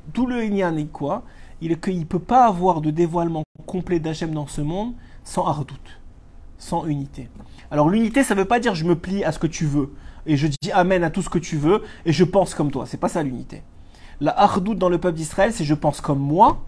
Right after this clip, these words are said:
mais je suis capable d'accepter comment tu penses et je suis capable de vivre avec ta pensée, ta façon d'être et qui tu es. C'est ça, être la hardout. C'est être capable de vivre ensemble, en harmonie,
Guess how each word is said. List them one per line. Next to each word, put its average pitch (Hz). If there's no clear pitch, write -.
mais 156
je 156
suis 160
capable 185
d'accepter 175
comment 143
tu 139
penses 269
et 147
je 156
suis 180
capable 190
de 160
vivre 233
avec 156
ta 233
pensée, 233
ta 214
façon 220
d'être 220
et -
qui -
tu -
es. -
C'est -
ça, 170
être 143
la 143
hardout. 135
C'est -
être 156
capable 220
de 180
vivre 180
ensemble, 202
en 190
harmonie, 185